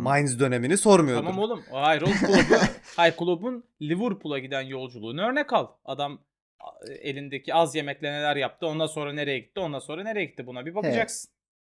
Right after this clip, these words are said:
Speaker 3: Yani.
Speaker 1: Çok da az
Speaker 3: Tabii.
Speaker 1: değil de o. Beşiktaş'ınki her zaman daha az.
Speaker 3: Neyse, tabii. Ee,
Speaker 1: Bir de
Speaker 3: Rıdvan'a
Speaker 1: mesela
Speaker 3: geçtim.
Speaker 1: altyapıları var mesela bazı kulüplerin, çocuklar.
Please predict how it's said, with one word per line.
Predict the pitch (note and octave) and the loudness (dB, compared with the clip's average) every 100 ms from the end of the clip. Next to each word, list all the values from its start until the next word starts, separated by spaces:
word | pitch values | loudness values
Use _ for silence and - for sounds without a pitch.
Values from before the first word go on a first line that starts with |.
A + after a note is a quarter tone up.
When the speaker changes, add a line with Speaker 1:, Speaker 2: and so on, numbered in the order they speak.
| _ _ | _ _
Speaker 3:
Yani. | A#2+ C3+ B2 G#2+ - _ _ | -4 -2 0 -2 -8 _ _
Speaker 1:
Çok | - B3+ - | -8 -8 -8
da | F3+ | 0
az | D#3 | 2
Speaker 3:
Tabii. | A#3+ F#3 | 2 2
Speaker 1:
değil | C4 D#4 | 0 0
de | G3 | -2
o. | A#3+ - F3 | -4 -10 -12
Beşiktaş'ınki | D#3 - - D3 D3 D3 D#3+ - | -10 -10 -8 -8 -8 -10 -10 -6
her | D#3 | -6
zaman | C#3 C3+ D3+ C#3 | -4 -6 -6 -4
daha | C3+ A#2+ | -2 -2
az. | A#2+ - G4 | -6 -8 -4
Speaker 3:
Neyse, | D4+ C4 C4 A#3+ G#3 F3+ - - | 4 8 8 6 2 -4 -4 2
tabii. | G#3 G#3+ C#3+ B2 - _ - | 4 4 2 -2 -14 _ 0
Ee, | C#3+ D3 D3 D3 D3+ D3+ - | 4 6 6 6 6 4 4
Speaker 1:
Bir | |
de | D3+ | 4
Speaker 3:
Rıdvan'a | E3 F3+ | 6 8
Speaker 1:
mesela | A#3+ A#3 | 8 8
Speaker 3:
geçtim. | E3+ - F3+ A3+ - | 6 4 2 0 4
Speaker 1:
altyapıları | D3+ E3 D#3+ D#3+ D3+ D#3+ | 2 4 -2 -2 0 2
var | C#3+ A2+ | 2 0
mesela | A2+ A#2 A2 G#2+ | -4 -6 -6 -4
bazı | A2 A2 A2+ | -4 -6 -10
kulüplerin, | A#2 G#2 - A2+ - | -14 -12 -10 -10 -12
çocuklar. | - A2+ G#2+ - C3+ | -14 -12 -12 -14 -16